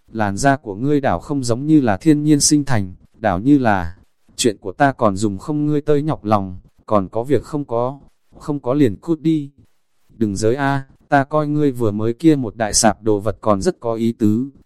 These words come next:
nếu như bằng không, hai ta luận bàn luận bàn." Lệ Diên lập tức lộ ra vẻ mặt ghét bỏ biểu tình, "Thủ hạ bại tướng, còn muốn cùng ta luận bàn."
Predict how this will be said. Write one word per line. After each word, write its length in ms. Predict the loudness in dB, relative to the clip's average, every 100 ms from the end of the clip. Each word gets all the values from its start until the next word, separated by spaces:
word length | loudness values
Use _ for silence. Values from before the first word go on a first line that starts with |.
| -6
nếu 220 | 0 0
như 240 | 4 2
bằng 200 | 2 -2
không, 340 | -6 -6 -6 -8 -16 _
hai 240 | 0 0
ta 180 | 2 2
luận 200 | 0 0
bàn 240 | 0 0 -2
luận 160 | 0
bàn." 300 | 2 2 0 -12 _ _ _ _ -6
Lệ 200 | -4 2
Diên 240 | 2 4
lập 180 | 0 -2
tức 160 | -6 -2
lộ 200 | -2 0
ra 380 | 4 4 2 -4 _ _ _ _ _ _ _ -8
vẻ 120 | -6
mặt 160 | -6 -8
ghét 220 | -6 -8
bỏ 160 | -6 -6
biểu 180 | -4 -4
tình, 300 | -6 -10 -12 -20 _ _ -12
"Thủ 160 | -10
hạ 220 | -6 -8 -4
bại 180 | -6 -4
tướng, 280 | -6 -6 -12 _ _
còn 240 | -4 -4 -4
muốn 160 | -8
cùng 240 | -8 -12 -6
ta 160 | -4
luận 200 | -4 -4
bàn." 300 | -2 -2 -4